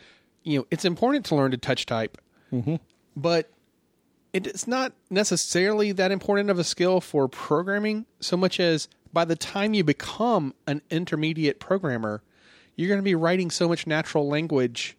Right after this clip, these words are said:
Speaker 1: elsewhere that that's where you, you're really gonna benefit from just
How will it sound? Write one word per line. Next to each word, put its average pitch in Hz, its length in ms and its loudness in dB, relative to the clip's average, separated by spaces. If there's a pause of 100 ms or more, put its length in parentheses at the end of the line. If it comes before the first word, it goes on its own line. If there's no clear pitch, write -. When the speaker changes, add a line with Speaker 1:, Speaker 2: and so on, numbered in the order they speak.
(360)
Speaker 1:
elsewhere 110 680 0 (320)
that 170 120 -2
that's 214 240 0
where 196 140 2
you, 139 380 0
you're 135 220 2
really 151 420 0
gonna 135 180 0
benefit 135 600 0
from 120 420 0 (540)
just - 280 -2